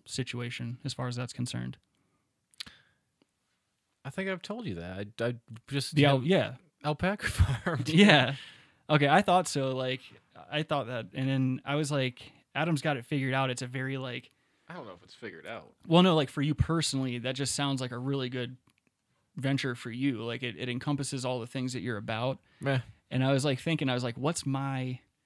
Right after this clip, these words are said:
Speaker 1: what's my alpaca farm?"
Speaker 2: Mm.
Speaker 1: You know? And it was very easy. It's, it's things that have stuck with me from the time I was a child until now. And if I could have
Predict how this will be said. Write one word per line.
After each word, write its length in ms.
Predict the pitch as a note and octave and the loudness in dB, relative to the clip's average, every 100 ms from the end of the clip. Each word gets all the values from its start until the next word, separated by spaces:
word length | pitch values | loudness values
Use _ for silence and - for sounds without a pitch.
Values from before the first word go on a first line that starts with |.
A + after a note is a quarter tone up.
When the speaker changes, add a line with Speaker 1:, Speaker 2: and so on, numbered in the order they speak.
| _ _ _ - | _ _ _ -4
Speaker 1:
what's 180 | C#3+ E3+ | 0 4
my 180 | E3 | 4
alpaca 500 | B2+ B2+ - A#2+ B2 | 4 0 -4 -6 -6
farm?" 420 | A#2 A2 F#2+ F#2+ - B2+ | -10 -10 -8 -10 -12 -16
Speaker 2:
Mm. 300 | A#2 E2+ F#2 _ _ _ _ | -18 -18 -20 _ _ _ _
Speaker 1:
You 120 | - B2+ | 0 2
know? 300 | B2+ C#3 D3 F3 | 4 2 0 0
And 460 | C3+ C3+ B2+ B2+ - _ _ _ C#3+ | 4 4 4 0 -8 _ _ _ 2
it 100 | C#3+ | 4
was 160 | B2 | 4
very 280 | B2 D#3 C#3+ | 2 2 2
easy. 420 | A#2 A#2+ A#2+ - - | 0 -2 -6 -8 -6
It's, 280 | C3 - - | -4 -4 -4
it's 420 | C3+ - - - _ _ _ _ _ _ _ _ | -4 -4 -6 -8 _ _ _ _ _ _ _ _
things 300 | D#3 D3 C#3+ | 0 2 4
that 100 | C#3+ | 2
have 120 | B2 | 0
stuck 280 | - - B2+ | -2 0 2
with 140 | C3 B2 | 2 2
me 340 | B2+ A#2+ A#2+ - | 2 2 -2 -4
from 180 | C#3 B2+ | -2 -2
the 60 | |
time 280 | A2+ C3 C3 | 0 0 0
I 80 | A#2 | 0
was 200 | A#2+ A#2+ | -4 -6
a 60 | A#2+ | -8
child 340 | - C3 B2+ | -2 -2 -2
until 240 | A#2 B2+ A#2+ | -6 -6 -4
now. 460 | B2 C3 C#3+ D3 - _ _ _ C#3+ | -4 -2 -4 -6 -10 _ _ _ -2
And 120 | B2+ | -2
if 100 | A#2+ | 0
I 60 | C3+ | -2
could 120 | C#3+ | 0
have 420 | C3+ B2 A2+ - | 0 -2 -4 -10